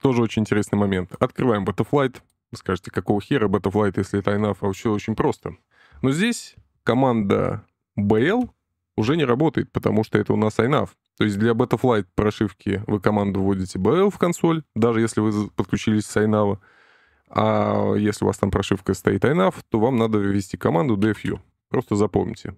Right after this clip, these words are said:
две команды. И у вас происходит то же самое. Как вы видите, всё переключилось в D F U. Поэтому ещё один вам такой способ, как туда зайти. В принципе, к-, iNav конфигуратор подходит любой, но в данном случае будем использовать седьмой, так как,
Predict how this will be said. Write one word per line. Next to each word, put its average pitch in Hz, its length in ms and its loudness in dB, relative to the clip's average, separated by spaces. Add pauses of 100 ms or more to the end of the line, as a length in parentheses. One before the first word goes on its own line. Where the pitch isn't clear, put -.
две 104 240 0
команды. 92 500 -4 (1000)
И - 60 -4
у 113 80 2
вас 165 140 0
происходит 127 420 0
то 123 100 0
же 104 120 0
самое. - 400 -6 (340)
Как - 180 -6
вы 107 100 0
видите, 151 360 -2
всё - 180 -6
переключилось 110 680 -4
в 87 100 -4
D 101 140 0
F 104 160 -4
U. 85 180 -10 (840)
Поэтому 104 600 -2 (300)
ещё 156 220 -2
один 117 160 0
вам 107 220 0
такой 101 340 0
способ, 170 420 0
как 131 220 -2
туда 107 220 2
зайти. 95 280 -4
В - 120 -14
принципе, 110 460 0
к-, - 160 -20
iNav 117 280 2
конфигуратор 104 680 0
подходит - 480 -2
любой, 165 260 2
но 175 100 0
в 123 60 -2
данном 110 240 0
случае 110 340 -4
будем 95 280 0
использовать - 320 -6
седьмой, 107 240 -10
так - 160 -10
как, - 80 -20